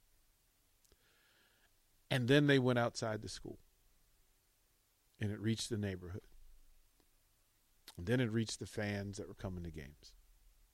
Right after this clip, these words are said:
And it, it got to the teachers,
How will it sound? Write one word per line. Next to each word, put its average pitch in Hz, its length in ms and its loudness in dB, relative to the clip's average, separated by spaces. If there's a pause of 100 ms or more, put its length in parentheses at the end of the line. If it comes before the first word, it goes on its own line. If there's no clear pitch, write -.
(920)
And 80 120 -8
it, 85 220 -8 (280)
it 82 60 -12
got 101 220 -2
to 104 100 -8
the 85 100 -10
teachers, 143 640 -2